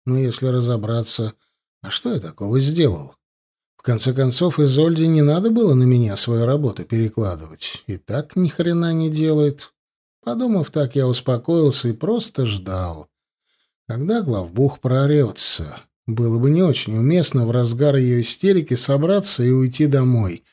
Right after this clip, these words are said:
вежливо попрощавшись. Тем более директор остался и тоже ждал. Наконец главбух скрылась у себя в кабинете, хлопнув дверью. Директор выждал немного и пошёл к ней, шепнув мне:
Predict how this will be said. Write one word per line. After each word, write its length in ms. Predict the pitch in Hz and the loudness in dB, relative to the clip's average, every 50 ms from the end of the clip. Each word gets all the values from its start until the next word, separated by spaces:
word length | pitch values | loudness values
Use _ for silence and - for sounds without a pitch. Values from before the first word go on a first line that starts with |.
| _ _ _ - | _ _ _ -2
вежливо 580 | 117 117 120 127 127 113 113 113 113 113 110 | 0 2 2 2 2 2 0 0 0 0 -2
попрощавшись. 1120 | 104 - 113 - 120 123 123 123 - - - 113 90 85 - - 85 80 - - - - - _ _ _ - | -2 -4 -4 -2 0 0 0 0 -2 -2 -4 -4 -4 -4 -8 -8 -8 -8 -8 -8 -8 -8 -12 _ _ _ 0
Тем 200 | - 147 139 135 | 4 4 4 6
более 240 | 135 127 120 120 | 4 2 2 2
директор 500 | 123 139 156 151 139 98 - - - 90 | 2 2 2 2 2 0 -2 -8 -12 -10
остался 560 | 90 87 - - - 143 170 190 180 - - 101 | -10 -8 -10 -6 -4 -2 -2 -2 -2 -4 -6 -8
и 60 | 82 | -10
тоже 400 | - - 95 107 107 110 120 127 | -8 -8 -6 -6 -4 -4 -2 -2
ждал. 540 | 135 139 135 139 127 92 76 71 - - _ _ _ _ _ _ _ _ _ _ _ _ _ _ _ _ _ _ _ _ _ _ _ _ _ _ _ _ _ - | -2 -2 -2 -2 -4 -4 -6 -10 -18 -20 _ _ _ _ _ _ _ _ _ _ _ _ _ _ _ _ _ _ _ _ _ _ _ _ _ _ _ _ _ -10
Наконец 460 | 113 - 185 220 269 285 247 180 156 | -6 0 2 4 4 4 4 4 2
главбух 540 | 151 160 165 165 160 156 175 220 240 214 - | 2 2 2 2 2 2 2 2 2 2 0
скрылась 480 | - - 156 165 185 180 165 131 - | 0 0 0 2 4 4 4 4 2
у 40 | 131 | 0
себя 320 | 120 - 131 127 135 147 135 | 0 0 0 2 2 2 2
в 100 | - - | 2 0
кабинете, 600 | - 120 120 123 131 165 190 196 190 196 160 139 | -2 0 2 2 4 4 4 4 4 2 0 0
хлопнув 520 | - 156 170 165 151 156 160 156 147 143 | 2 2 2 2 2 2 0 0 0 2
дверью. 600 | 143 147 151 151 151 151 143 139 139 143 139 135 - - _ - | 2 4 4 6 6 6 6 6 6 4 4 2 0 -6 _ -4
Директор 560 | 120 113 135 165 208 190 - - - 107 98 | 0 0 2 2 2 0 0 -2 -4 -2 -2
выждал 480 | 98 120 175 220 220 202 196 202 196 | 0 2 2 2 2 2 2 4 4
немного 560 | 190 190 185 185 190 190 190 190 185 165 160 175 | 6 6 6 6 6 6 6 6 4 4 2 0
и 80 | 240 | 0
пошёл 460 | - - 214 175 - - 151 - - | 0 0 -2 -2 0 0 2 0 0
к 80 | - - | 2 2
ней, 140 | 185 180 160 | 2 2 2
шепнув 600 | - - 170 147 - 131 131 131 117 110 - - | 2 0 -2 0 2 2 4 4 2 0 -2 -2
мне: 380 | 117 113 107 104 98 98 101 | -2 0 0 0 -2 -4 -8